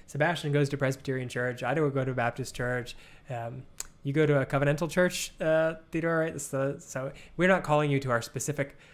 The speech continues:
congregation or our specific exact interpretation of the Bible, but we all have the gospel in common. So we call you who are in a, a non-gospel community right now, whether it's Roman Catholicism, whether it's atheism, whether it's Hinduism,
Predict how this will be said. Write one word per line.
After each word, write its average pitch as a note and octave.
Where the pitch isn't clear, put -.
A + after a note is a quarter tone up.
congregation D#3
or B2
our A#2
specific -
exact C3+
interpretation C#3
of C#3
the C#3
Bible, C#3
but C3
we D3
all D3+
have B2+
the C#3
gospel B2
in C3
common. C#3
So C#3
we C#3
call C3
you B2+
who B2
are A#2+
in C#3+
a, C3
a C3
non-gospel D#3+
community B2+
right B2+
now, C3+
whether B2
it's A#2
Roman A#2
Catholicism, D#3
whether A#2+
it's A2+
atheism, D3+
whether B2
it's A2+
Hinduism, D3